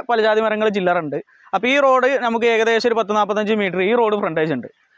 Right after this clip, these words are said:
കൂടാതെ ഇതിൻ്റെ ഓപ്പോസിറ്റുള്ള സൈഡും ഒരു പത്തറുപത് മീറ്റർ ആ സൈഡും നമുക്ക് ഫ്രണ്ടേജ് ഉണ്ട്. അപ്പോൾ കുറച്ചിങ്ങനെ മഴക്കാലം ആയതുകൊണ്ട് പൊന്തയിൽ കിടക്കണ കാരണം നമ്മൾ ഉള്ളിൽ കയറി കാണിച്ചിട്ടില്ല.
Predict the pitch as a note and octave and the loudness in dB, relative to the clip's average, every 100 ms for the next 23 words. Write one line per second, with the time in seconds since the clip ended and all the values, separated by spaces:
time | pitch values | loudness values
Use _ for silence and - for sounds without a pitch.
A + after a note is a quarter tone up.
0 | _ _ F#3 G3 A3 A#3 A3+ G#3 F#3+ A3 | _ _ 0 2 2 2 2 0 0 0
1 | G#3+ A#3 A#3+ A3 G3 G#3 G3+ G3 E3+ F3 | 0 0 0 2 2 2 2 0 -2 0
2 | F#3+ G3 F#3 E3+ F#3+ D#3+ F3+ G3 F#3+ F#3+ | 0 0 -2 0 0 2 2 2 0 0
3 | E3+ F3 D3+ C#3 C#3 C#3 A2+ - _ _ | -2 -4 -2 0 0 -2 -8 -16 _ _
4 | _ G3 F#3 - A#3+ A3 G#3+ G#3+ G3+ A3 | _ -2 0 0 -2 0 0 0 2 2
5 | A3 A3 G3+ F#3+ G#3+ A3+ G#3 G#3 G#3 F#3+ | 2 0 -2 0 0 2 0 0 0 0
6 | G3 F#3+ F3+ E3 G#3+ A3 G#3+ G3+ F3 E3 | -2 -2 -2 0 0 0 0 0 -2 -4
7 | E3 D#3+ C#3+ | -4 -2 -2